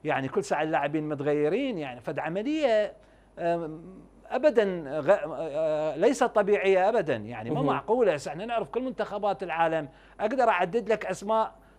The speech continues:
Speaker 1: يعني كثير من المنتخبات العربية والعالمية على أسماء اللاعبين. المنتخب العراقي الوحيد اللي ما أقدر أعدد لك أسماء لاعبين، لأن كل يوم يتغير، يعني
Speaker 2: مهم.
Speaker 1: كل شهرين ثلاثة راح أكو تغيير بالش اسمه. شو
Speaker 2: مهم.
Speaker 1: وقت تستقر التشكيلة،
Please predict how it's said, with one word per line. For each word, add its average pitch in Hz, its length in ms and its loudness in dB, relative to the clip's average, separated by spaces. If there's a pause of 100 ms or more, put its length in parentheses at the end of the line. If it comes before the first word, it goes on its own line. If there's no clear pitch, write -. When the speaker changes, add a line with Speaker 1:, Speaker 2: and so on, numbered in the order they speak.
(160)
Speaker 1:
يعني 185 240 -2
كثير 262 380 0
من 247 80 -2
المنتخبات 165 760 2
العربية 151 460 2
والعالمية 143 500 0
على 208 220 0
أسماء 214 340 -2
اللاعبين. 170 520 0 (280)
المنتخب 247 400 2
العراقي 254 440 4
الوحيد 240 380 0
اللي 247 140 -2
ما 247 100 0
أقدر 247 260 4
أعدد 185 360 2
لك - 240 -2 (280)
أسماء 170 360 -2
لاعبين، 147 420 2
لأن 262 140 2
كل 277 160 -2
يوم 311 200 6
يتغير، 175 500 2 (400)
يعني 147 180 0
Speaker 2:
مهم. 131 80 0
Speaker 1:
كل 262 160 -2
شهرين 247 420 2
ثلاثة 240 360 2
راح 208 220 2
أكو 214 160 0
تغيير 165 420 0
بالش 143 340 -10
اسمه. 127 200 -18 (160)
شو 135 60 -8
Speaker 2:
مهم. 139 140 0
Speaker 1:
وقت 277 160 4
تستقر 247 600 0
التشكيلة، 240 720 0